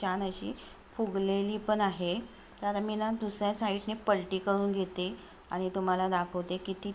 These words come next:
छान अशी आपली ना भाकरी ही तयार झाली. या अगोदर पण मी भाकरीचा व्हिडिओ अपलोड केलेला आहे, परंतु त्यामध्ये मी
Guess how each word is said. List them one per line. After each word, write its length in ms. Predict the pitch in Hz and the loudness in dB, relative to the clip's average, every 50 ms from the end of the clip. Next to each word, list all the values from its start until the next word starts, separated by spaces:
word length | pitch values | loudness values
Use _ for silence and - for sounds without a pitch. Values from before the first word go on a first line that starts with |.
| - | -6
छान 320 | - - 196 185 185 185 196 | -4 -2 0 2 2 2 0
अशी 240 | 190 190 - - 196 | -2 -4 -2 -2 -2
आपली 300 | 196 196 - 185 185 180 | -2 -2 -2 -2 -2 0
ना 180 | 180 190 226 233 - - - - - - - | 0 0 -2 -4 -6 -12 -16 -16 -16 -12 -6
भाकरी 380 | 175 180 180 180 175 190 185 180 | -4 -2 -2 -2 -2 -4 -4 -2
ही 220 | 190 185 185 220 294 - - - - - - | -2 -2 -2 -2 -4 -8 -12 -18 -20 -4 0
तयार 380 | 220 202 196 196 190 185 190 202 | 2 2 4 4 6 6 4 4
झाली. 380 | 196 214 196 185 175 175 175 185 | 4 2 2 2 0 0 0 2
या 180 | 190 185 190 190 | 2 4 6 6
अगोदर 360 | 196 185 196 202 202 214 208 208 208 | 4 4 2 0 0 0 -2 0 0
पण 120 | 226 220 220 | 0 0 2
मी 260 | 220 226 226 220 233 233 - - - - - - | 2 0 0 0 -2 -4 -6 -12 -18 -18 -12 -6
भाकरीचा 540 | 202 202 190 190 196 190 202 202 202 214 214 220 | -4 -4 -2 -2 -2 -2 -2 0 2 2 2 2
व्हिडिओ 340 | 220 208 202 202 196 208 208 | 2 0 0 0 4 4 4
अपलोड 400 | 196 202 - 214 202 208 208 220 214 | 4 4 2 0 0 0 0 0 -2
केलेला 420 | 220 208 202 202 202 202 208 208 202 | -2 -2 0 0 0 2 4 6 6
आहे, 340 | 202 202 190 170 175 180 190 | 6 6 4 0 -2 -2 -4
परंतु 440 | 185 - 185 190 190 196 - 208 208 208 - | -4 -2 -2 0 0 -2 -2 -4 -6 -4 0
त्यामध्ये 460 | 196 190 190 196 202 190 180 190 190 | 2 2 4 4 2 0 0 0 -2
मी 200 | 190 190 190 196 | 0 0 -2 -2